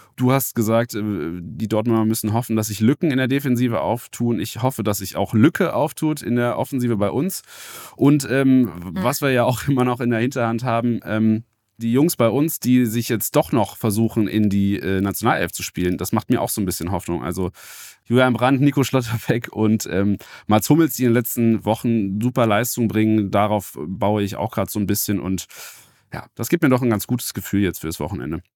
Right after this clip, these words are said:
Speaker 2: Und man kann ja sagen, was man will über Edin Terzic und seine Art des Fußballs, ne? Also dieser Hurra-Fußball in den letzten Jahren hat Borussia Dortmund eben nicht ins Champions League Halbfinale geführt, ne?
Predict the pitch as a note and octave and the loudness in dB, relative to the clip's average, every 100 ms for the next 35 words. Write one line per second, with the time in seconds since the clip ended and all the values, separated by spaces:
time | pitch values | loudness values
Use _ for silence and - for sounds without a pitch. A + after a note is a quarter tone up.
0 | _ _ - A3 G#3+ G#3 A3 G#3 G3 G#3+ | _ _ -6 -4 -2 -2 -2 -2 -2 0
1 | G#3+ G#3 G3 E3 G#3 B3+ B3+ F#3 - E3+ | 0 0 -2 2 2 2 2 0 -2 -4
2 | F3 F3+ F3 F3+ E3+ F#3+ E3 E3+ E3+ D#3+ | -4 0 0 0 -4 -6 -2 0 0 0
3 | E3 F3 - F3 - A3+ A3+ - G#3 A#3+ | 0 -2 -2 -6 -4 -4 -4 0 0 0
4 | - G3+ G3+ C4 C4+ - F#3+ G3 F#3+ F#3 | -4 -2 0 0 -4 -4 0 0 0 0
5 | F#3+ F#3 F#3 F#3+ A3+ - A#3+ - G#3+ G#3+ | 0 0 0 0 0 -2 -4 -2 -2 0
6 | G3+ G3 C#4+ - G#3 F#3 F3+ G#3 C#4+ - | 0 0 0 -2 0 2 2 0 -2 -6
7 | _ - - A3 - _ _ A3+ A3+ - | _ -20 -6 -4 -4 _ _ 0 0 0
8 | A3+ A3 A3+ A#3 G#3+ A#3 A3+ B3 D#4+ - | 0 0 0 -2 0 0 2 2 -2 -6
9 | G#3 F3 - F#3 E3 E3 D3+ E3 - D#3 | -8 -6 -2 -4 -2 -4 -2 -4 0 0
10 | D3+ D#3+ D3 C#3 C#3 C3 - C3 - D3+ | 0 -2 0 0 0 -2 -2 -2 0 0
11 | B3+ | 2